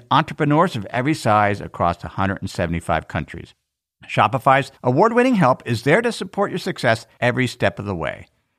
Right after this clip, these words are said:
Businesses that grow, grow with Shopify. Sign up for a one dollar per month trial period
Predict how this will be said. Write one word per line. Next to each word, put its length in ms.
Businesses 500
that 140
grow, 400
grow 220
with 120
Shopify. 600
Sign 280
up 160
for 280
a 140
one 240
dollar 280
per 160
month 240
trial 280
period 420